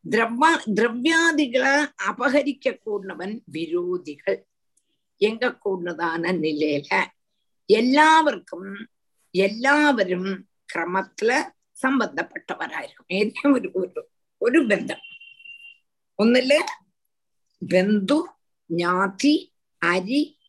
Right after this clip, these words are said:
മധ്യസ്ഥ, മിത്ര, ഉദാസീന, വിദ്വിഷക.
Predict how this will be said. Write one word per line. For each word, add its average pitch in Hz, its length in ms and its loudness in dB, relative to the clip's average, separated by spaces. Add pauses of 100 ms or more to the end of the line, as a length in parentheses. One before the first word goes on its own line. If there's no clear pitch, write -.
(180)
മധ്യസ്ഥ, 196 840 -4 (400)
മിത്ര, 208 500 0 (400)
ഉദാസീന, 247 1040 -2
വിദ്വിഷക. 214 600 -6